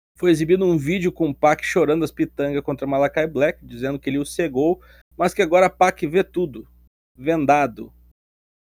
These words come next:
Shiryu Style. Não duvido que vá fazer stable com Brody e Malakai, viu? Matt Hardy é procurado por Andrade e El Idolo, que propõe um acordo entre eles. Ih, rapaz.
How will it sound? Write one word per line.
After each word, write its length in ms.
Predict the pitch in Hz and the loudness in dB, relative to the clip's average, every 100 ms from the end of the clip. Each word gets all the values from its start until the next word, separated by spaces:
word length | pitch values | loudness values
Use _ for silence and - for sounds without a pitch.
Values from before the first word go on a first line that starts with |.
| _ _ _ _ | _ _ _ _
Shiryu 400 | - 240 208 196 | -8 -2 0 2
Style. 520 | 185 - 113 107 - - _ _ _ _ _ | 0 0 -4 -4 -12 -20 _ _ _ _ _
Não 140 | 175 | 0
duvido 320 | 185 151 170 | 2 4 4
que 80 | 180 | 4
vá 140 | 160 160 | 0 2
fazer 180 | 156 160 | 2 2
stable 360 | - 143 147 147 | 0 -2 -2 -4
com 200 | 165 135 | -4 0
Brody 280 | 123 139 | 0 0
e 40 | 147 | 0
Malakai, 500 | 151 147 - 120 110 | 2 2 0 -2 -2
viu? 180 | 110 131 _ _ _ _ _ _ _ _ | -8 -14 _ _ _ _ _ _ _ _
Matt 180 | 147 - | 0 2
Hardy 320 | 156 175 170 | 4 4 4
é 60 | 170 | 2
procurado 420 | - 175 160 170 | 0 2 4 4
por 120 | - 180 | 4 4
Andrade 480 | 160 127 147 180 | 4 4 4 4
e 40 | 180 | 4
El 120 | 143 | 2
Idolo, 380 | 170 156 117 110 | 0 0 -2 -4
que 100 | 131 | -8
propõe 360 | 143 127 147 | -4 -4 -2
um 80 | 165 | 0
acordo 360 | 151 147 165 170 | 0 0 0 0
entre 240 | 165 127 | -2 -2
eles. 360 | 117 - - - _ _ _ _ _ _ | -4 -6 -14 -20 _ _ _ _ _ _
Ih, 180 | 151 190 | -6 -6
rapaz. 560 | 165 123 - - - | -6 -10 -12 -20 -20